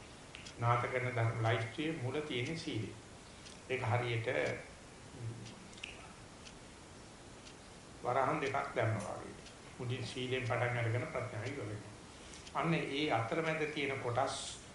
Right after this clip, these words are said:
අතර ගැළපීමක්, ලස්සන ගලණයක්, ධර්ම පරම්පරාවක් තමයි මේ නාථ කරන ධර්ම වශයෙන් පේන්න තියෙන්නේ. ඉතින් මේ සීලය සහ ප්‍රඥාව අතරේ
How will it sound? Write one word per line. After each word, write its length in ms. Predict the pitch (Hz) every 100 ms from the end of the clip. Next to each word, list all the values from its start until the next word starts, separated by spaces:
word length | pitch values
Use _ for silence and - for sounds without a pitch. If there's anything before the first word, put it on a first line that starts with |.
| -
අතර 280 | - 120 147 156
ගැළපීමක්, 760 | 123 123 123 135 113 120 - - - - -
ලස්සන 440 | 113 117 - 123
ගලණයක්, 600 | 117 113 123 143 110 110 110 - - -
ධර්ම 280 | 113 113 123
පරම්පරාවක් 600 | 120 117 117 104 107 110
තමයි 320 | 101 101 131 170 - - - -
මේ 200 | 113 113 113 -
නාථ 300 | 113 113 113
කරන 220 | 117 110
ධර්ම 320 | 113 107 101
වශයෙන් 380 | 101 98 110 - - - - - - - - - - - -
පේන්න 280 | - 120 113 110
තියෙන්නේ. 380 | 175 131 98 - - - -
ඉතින් 260 | 156 156
මේ 200 | 135 123 113
සීලය 540 | - - 143 165 170 165
සහ 140 | - 156 156
ප්‍රඥාව 460 | 147 123 151 135
අතරේ 360 | 131 123 117 147